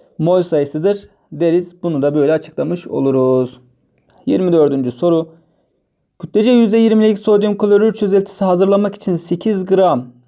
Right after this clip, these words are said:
naceliden kaç gram suda çözünmelidir diyor. Şimdi y-, kütlece yüzde derişim eşittir çözünen madde bölü çözelti çarpı yüz formül buydu. Yirmiye böldüm bir, yirmiye böldüm beş.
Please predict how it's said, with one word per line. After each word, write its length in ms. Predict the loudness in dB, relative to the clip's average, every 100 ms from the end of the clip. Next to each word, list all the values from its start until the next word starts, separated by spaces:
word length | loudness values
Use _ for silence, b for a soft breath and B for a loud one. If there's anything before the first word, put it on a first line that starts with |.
| _ -10
naceliden 600 | -2 -2 0 0 0 -2
kaç 240 | -2 -2
gram 260 | 0 0 0
suda 240 | -2 -2
çözünmelidir 680 | -2 -2 0 0 2 0 0
diyor. 280 | 0 0 -2 -8 _ _ _ _ _ _ _ _ _
Şimdi 160 | -6 -2
y-, 220 | 0 -2
kütlece 300 | -4 -4 0
yüzde 240 | 2 2 2
derişim 340 | 2 0 -2
eşittir 400 | -2 -4 -4 -4
çözünen 360 | -2 0 0 0
madde 380 | 0 0 0
bölü 220 | 2 0 0
çözelti 640 | 0 2 2 2 -2 -4 b b b b b b
çarpı 580 | -2 2 2 0 -2 -2
yüz 320 | -4 -2 -4 -4
formül 400 | -2 0 -2 0
buydu. 420 | 0 0 -4 -8 _ b b b b b
Yirmiye 380 | 0 2 2 2
böldüm 280 | 2 0
bir, 60 | 0
yirmiye 380 | 0 0 2 2
böldüm 400 | 2 0 0 0
beş. 360 | 0 0 -6